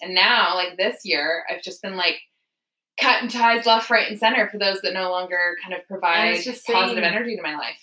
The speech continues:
Speaker 2: saying no.
Speaker 1: Yeah.
Speaker 2: Like, setting that boundary and being like, "Nope, this isn't right. I'm, don't care if people think that I'm a B word."
Speaker 1: Yeah.
Speaker 2: Or, like,
Speaker 1: I was
Speaker 2: that's just
Speaker 1: going
Speaker 2: not
Speaker 1: off
Speaker 2: gonna
Speaker 1: the
Speaker 2: work.
Speaker 1: grid super early, not texting, not letting people ghost me, and then letting them text me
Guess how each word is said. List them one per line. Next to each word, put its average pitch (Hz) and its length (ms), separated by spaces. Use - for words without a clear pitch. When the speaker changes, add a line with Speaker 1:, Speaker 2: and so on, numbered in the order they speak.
Speaker 2:
saying 214 280
no. - 540
Speaker 1:
Yeah. 175 160
Speaker 2:
Like, 202 100
setting 214 260
that 220 180
boundary 196 400
and 208 80
being 196 120
like, 196 180
"Nope, 262 420
this 214 200
isn't 277 200
right. 214 360
I'm, 190 720
don't 214 260
care 196 200
if 190 80
people 190 240
think 180 220
that 170 100
I'm 170 180
a 165 240
B 165 160
word." 165 340
Speaker 1:
Yeah. 302 400
Speaker 2:
Or, 170 680
like, 170 180
Speaker 1:
I 165 120
was 247 120
Speaker 2:
that's - 20
just 220 100
Speaker 1:
going 240 80
Speaker 2:
not 240 140
Speaker 1:
off 214 60
Speaker 2:
gonna 214 120
Speaker 1:
the 226 60
Speaker 2:
work. 208 80
Speaker 1:
grid 220 180
super 240 340
early, 247 640
not 190 360
texting, 226 720
not 156 280
letting 226 280
people 226 840
ghost 185 380
me, 214 200
and 214 120
then 185 140
letting 185 320
them 185 160
text - 300
me 190 320